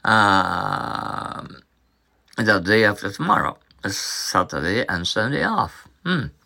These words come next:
Okay, and as, uh, as it is, uh, fine outside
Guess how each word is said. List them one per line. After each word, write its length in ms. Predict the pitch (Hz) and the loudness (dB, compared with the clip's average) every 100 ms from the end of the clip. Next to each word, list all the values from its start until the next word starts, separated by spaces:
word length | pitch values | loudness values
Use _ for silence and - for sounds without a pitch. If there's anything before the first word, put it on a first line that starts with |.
| _ - - | _ -18 -12
Okay, 320 | - 147 285 _ _ - - - - _ _ _ - | -4 -2 -4 _ _ -20 -20 -20 -20 _ _ _ -6
and 400 | 107 98 107 107 | -2 0 -2 0
as, 480 | - 98 104 - - | 0 0 -4 -6 -4
uh, 260 | 98 53 - - - - 85 98 | -2 -2 -4 -8 -14 -14 -10 -6
as 260 | - 120 - | -4 -4 -2
it 120 | 226 | 0
is, 360 | 180 117 104 - | 0 0 -4 -8
uh, 160 | 98 95 | -8 -6
fine 640 | - 101 87 117 170 175 | -2 -2 0 -2 -6 -6
outside 560 | - 95 - - 127 294 | -6 -6 -2 2 2 2